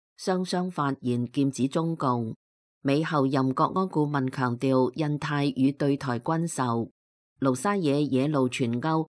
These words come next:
歸宿領館唔敢出外理發。觀眾朋友大家好，歡迎收睇今日頭條，我係張欣。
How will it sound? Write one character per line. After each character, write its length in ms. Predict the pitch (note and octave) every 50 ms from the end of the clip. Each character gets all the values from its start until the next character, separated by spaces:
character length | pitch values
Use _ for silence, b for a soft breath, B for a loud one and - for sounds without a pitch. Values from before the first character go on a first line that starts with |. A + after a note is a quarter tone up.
| _ -
歸 200 | F#3+ F#3+ F#3+ F#3+
宿 200 | - F#3+ F3+ -
領 280 | C3+ B2+ B2+ C#3 C#3
館 360 | C3+ - A#2+ C3 D3 F3 D3+ - -
唔 100 | B2+ B2
敢 300 | B2 B2 A#2+ A2+ C3+ E3
出 140 | - G3 F#3 -
外 200 | C#3 C3+ B2+ B2
理 260 | B2+ B2+ B2 C3+ C3+
發。 400 | - - C#3 C3+ B2+ B2+ A#2+ A#2+ - _ _ _ _ _ _ _ -
觀 140 | G3 F#3+
眾 220 | G3 F3+ D3+ C3+ C#3
朋 200 | C#3+ D3 B2 A#2+
友 140 | A#2+ B2 B2+
大 200 | C3+ - B2 A#2+
家 240 | - - E3 E3+ E3+
好， 180 | - - A2+
歡 420 | A#2+ D3 D#3+ - - - F#3+ F3+ F3+ F3+
迎 120 | C3 A#2+ B2
收 200 | - G3 F#3+ F#3+
睇 300 | F#3+ - D3+ A2 C3+ F3+
今 160 | - F#3 F#3+
日 140 | F3+ D3 C3 -
頭 200 | C3+ B2+ B2 A#2+
條， 280 | B2 - C#3+ A#2 A#2 A2+ - -
我 180 | - C3 C3 C#3
係 220 | C#3+ C3+ B2 A2+
張 320 | - D3+ D3+ D3+ D#3 D#3
欣。 300 | D3+ D#3 D3+ D3+ D3+ C#3+